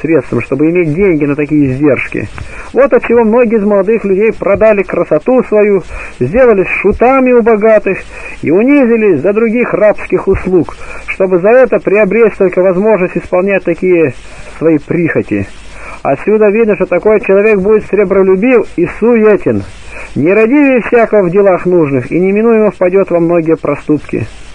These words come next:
Неоспоримо также и то, что он должен быть жестокосерд и тщеславен. Жестокосерд, когда, видя бедного,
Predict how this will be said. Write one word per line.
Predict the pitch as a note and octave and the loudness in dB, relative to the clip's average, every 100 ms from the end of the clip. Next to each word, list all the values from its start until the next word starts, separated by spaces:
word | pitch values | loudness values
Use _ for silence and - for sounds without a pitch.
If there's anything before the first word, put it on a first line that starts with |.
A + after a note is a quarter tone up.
| - - - - - | -18 -18 -18 -18 -8
Неоспоримо | B2 D3+ D#3+ - E3+ A3 G#3+ G3 | -4 -2 -4 0 2 2 0 0
также | G3 G#3 F#3 F3 | 2 2 4 2
и | |
то, | - A3 G3+ B2 | 2 4 4 0
что | - - D#3+ | -6 -2 0
он | D#3 | 0
должен | F3+ G#3 F#3+ F#3+ | 2 2 2 2
быть | F#3 | 2
жестокосерд | F3+ F3 E3+ E3+ E3 F#3 F3 - | 2 -2 -2 -2 -2 0 -2 -4
и | D#3 | -6
тщеславен. | - D3+ - D3+ D#3 C3+ A#2 G#2 - - - - - - | -4 -4 -6 -2 0 2 -2 -6 -12 -16 -16 -16 -16 -8
Жестокосерд, | A#2+ G3+ - G#3+ A3+ G#3+ C4 C4+ G#3+ - | -2 0 0 -2 0 -2 2 2 2 0
когда, | E3 F3+ G#3+ | -2 0 0
видя | A3 G#3 | 0 -2
бедного, | F3+ A#3 A#3 F3+ C#3+ A2 | 0 2 4 4 0 0